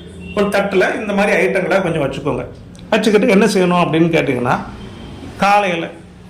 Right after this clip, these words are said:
சாயங்காலம் எப்போ வேணாலும் செய்யலாம். நீங்க வந்து, அஹ், இப்ப தான் செய்யணும், அப்ப தான் செய்யலாம் கிடையாது. ஆனா குறிப்பா வந்து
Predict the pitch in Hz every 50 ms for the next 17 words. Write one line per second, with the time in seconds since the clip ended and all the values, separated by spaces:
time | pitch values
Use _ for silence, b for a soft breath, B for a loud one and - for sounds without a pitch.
0 | - - - - - - - - - - 190 175 180 196 190 185 180 170 170 -
1 | - 151 160 156 165 - 233 233 226 226 220 220 220 226 220 202 196 190 185 180
2 | 180 175 160 160 165 160 160 156 160 165 170 190 185 180 165 - B B B B
3 | B B - 180 175 170 170 165 165 202 196 175 180 185 185 180 175 175 175 175
4 | 180 165 - 175 151 160 165 160 151 156 147 147 151 165 165 143 131 135 135 -
5 | - - 175 220 233 - - 233 233 190 - 254 226 208 196 180 170 170 - -
6 | -